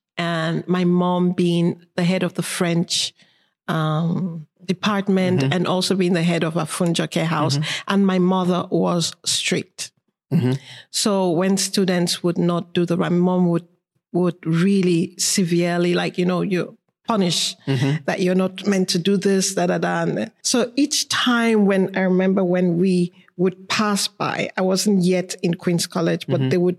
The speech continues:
Speaker 1: like, mock us.
Speaker 2: Mm-hmm.
Speaker 1: So you'd have a lot of the senior students that
Speaker 2: Mm-hmm.
Speaker 1: would be, like, um, shouting names at us and,
Speaker 2: Mm-hmm.
Speaker 1: you know, sometimes pushing us
Speaker 2: Mm-hmm.
Speaker 1: because they knew that we were the kids of Madame Nkanga.
Speaker 2: Uh-huh.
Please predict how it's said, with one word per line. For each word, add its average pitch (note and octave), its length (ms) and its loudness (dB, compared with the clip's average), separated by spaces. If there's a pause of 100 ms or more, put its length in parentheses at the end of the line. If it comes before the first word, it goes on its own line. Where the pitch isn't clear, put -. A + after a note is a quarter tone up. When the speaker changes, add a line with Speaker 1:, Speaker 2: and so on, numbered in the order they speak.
(120)
Speaker 1:
like, E3+ 240 -4
mock F3 580 0
us. - 460 -4
Speaker 2:
Mm-hmm. C3+ 240 0 (240)
Speaker 1:
So - 180 -2
you'd F3 220 0
have F3+ 420 -2
a F#3 80 0
lot E3+ 300 0
of F3+ 240 -2
the E3 320 -2 (320)
senior F#3+ 640 2
students E3+ 720 -2
that C#3 200 0
Speaker 2:
Mm-hmm. C#3 100 0
Speaker 1:
would F3+ 120 2
be, F3+ 120 0
like, D#3+ 280 -2 (100)
um, D#3+ 360 0
shouting F#3+ 680 0 (240)
names F#3 460 2
at F#3+ 160 -2
us - 400 -4
and, C3+ 280 0
Speaker 2:
Mm-hmm. - 160 -12
Speaker 1:
you E3+ 60 2
know, E3 100 2
sometimes E3+ 420 0
pushing F3+ 500 -2
us C3+ 340 -2
Speaker 2:
Mm-hmm. C3+ 140 0 (160)
Speaker 1:
because F3+ 360 -2
they F3+ 120 0
knew F3 280 4
that F3+ 360 -2 (320)
we F3 100 0
were E3 200 0
the E3 180 -4
kids - 480 -2
of E3+ 160 -2
Madame E3+ 480 0
Nkanga. D#3+ 600 -2
Speaker 2:
Uh-huh. B2+ 440 -2